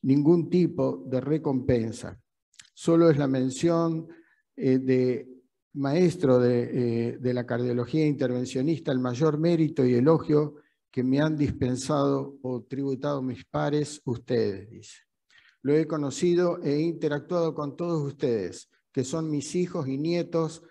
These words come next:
cardiólogos inter-, intervencionistas, como suelo decir. He estimulado a mis discípulos a perfeccionarse, pero por sobre todo aconsejé cómo conducirse en la vida de médico.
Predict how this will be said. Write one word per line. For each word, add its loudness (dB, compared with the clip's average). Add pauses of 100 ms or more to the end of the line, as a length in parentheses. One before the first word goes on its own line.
(220)
cardiólogos 2
inter-, -4 (600)
intervencionistas, -4 (240)
como -4
suelo -2
decir. -8 (880)
He 8
estimulado 4
a 2
mis 2
discípulos -4
a -10
perfeccionarse, -6 (300)
pero -2
por -4
sobre -2
todo -2
aconsejé -6
cómo -4
conducirse -4
en -8
la -4
vida -2
de -4
médico. -10